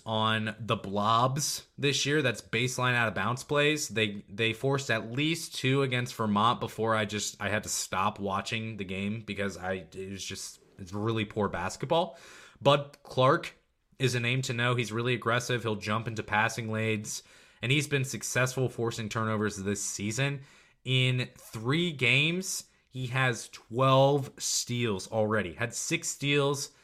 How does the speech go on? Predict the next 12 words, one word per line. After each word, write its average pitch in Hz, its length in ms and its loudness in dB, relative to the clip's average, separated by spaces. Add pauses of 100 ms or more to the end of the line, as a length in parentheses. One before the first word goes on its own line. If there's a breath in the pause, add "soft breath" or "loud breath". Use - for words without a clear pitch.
(300 soft breath)
in 131 120 2
a 123 40 4
game. 117 540 -2 (760)
He 117 80 -2
had 107 140 0
three 135 320 2
and 127 120 0
three 120 340 0
in 113 60 -2
the 110 80 0
other 107 160 0
two. 113 480 -2